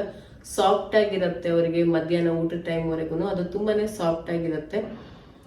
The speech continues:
ಈಗ ಹೇಗ್ ಮಾಡೋದು ಅನ್ನೋದನ್ನ ನೋಡೋಣ. ಅದಕ್ಕಿಂತ ಮುಂಚೆ ಯಾರು ಈ ಚಾನೆಲ್ ಅನ್ನ ಹೊಸದಾಗಿ ನೋಡ್ತಾ ಇರೋರು ಸಬ್ಸ್ಕ್ರೈಬ್ ಮಾಡಿ, ಪಕ್ಕದಲ್ಲಿರುವಂತಹ ಬೆಲ್ ಐಕಾನ್ ಅನ್ನ ಪ್ರೆಸ್ ಮಾಡಿ, ನಾನು ಮುಂದೆ ಹಾಕುವಂತ ಎಲ್ಲ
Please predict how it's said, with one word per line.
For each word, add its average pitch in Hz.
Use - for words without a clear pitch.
ಈಗ 262
ಹೇಗ್ 226
ಮಾಡೋದು 185
ಅನ್ನೋದನ್ನ 165
ನೋಡೋಣ. 165
ಅದಕ್ಕಿಂತ 214
ಮುಂಚೆ 185
ಯಾರು 185
ಈ 190
ಚಾನೆಲ್ 214
ಅನ್ನ 202
ಹೊಸದಾಗಿ 214
ನೋಡ್ತಾ 180
ಇರೋರು 170
ಸಬ್ಸ್ಕ್ರೈಬ್ 190
ಮಾಡಿ, 185
ಪಕ್ಕದಲ್ಲಿರುವಂತಹ 170
ಬೆಲ್ 165
ಐಕಾನ್ 185
ಅನ್ನ 160
ಪ್ರೆಸ್ 180
ಮಾಡಿ, 165
ನಾನು 156
ಮುಂದೆ 196
ಹಾಕುವಂತ 175
ಎಲ್ಲ 185